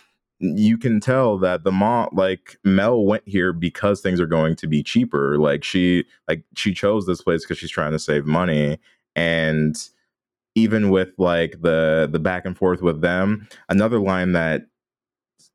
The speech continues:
just stood out to me so much this time around was, like, I,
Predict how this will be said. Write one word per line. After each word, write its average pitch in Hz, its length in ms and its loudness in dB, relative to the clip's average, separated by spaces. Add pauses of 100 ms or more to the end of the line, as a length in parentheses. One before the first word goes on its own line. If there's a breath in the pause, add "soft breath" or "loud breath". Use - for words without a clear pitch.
just - 560 -6 (140)
stood 123 200 2
out 101 240 -2
to 95 100 -4
me 85 140 2
so 101 340 0
much 92 260 0
this 80 140 -2
time 82 220 -2
around 82 380 0
was, 82 220 2
like, 80 280 0 (320 soft breath)
I, 90 280 -2